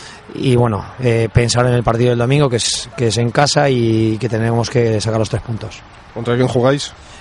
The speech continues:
Speaker 1: Eh, Hues. Eh, Hues nos viene a casa y bueno, espere-, esperemos sacar los pa-, los puntos, porque hoy la verdad es que en,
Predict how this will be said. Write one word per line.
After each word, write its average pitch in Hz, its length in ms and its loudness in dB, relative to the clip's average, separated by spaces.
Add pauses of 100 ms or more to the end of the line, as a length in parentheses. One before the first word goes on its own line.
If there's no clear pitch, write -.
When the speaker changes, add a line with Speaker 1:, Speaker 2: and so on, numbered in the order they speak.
Speaker 1:
Eh, 123 80 0
Hues. 123 360 2 (280)
Eh, 107 280 2
Hues 107 200 0
nos 113 180 0
viene 120 260 2
a 117 240 0
casa 117 360 -2
y 101 160 -2
bueno, 98 240 -6
espere-, 107 440 -8
esperemos 110 600 -6 (220)
sacar 117 280 0
los 120 120 0
pa-, 120 200 0
los 127 220 0
puntos, 139 400 0 (580)
porque 135 360 0
hoy 147 260 2
la 139 80 2
verdad 135 200 0
es - 100 -6
que 143 180 2
en, 131 300 0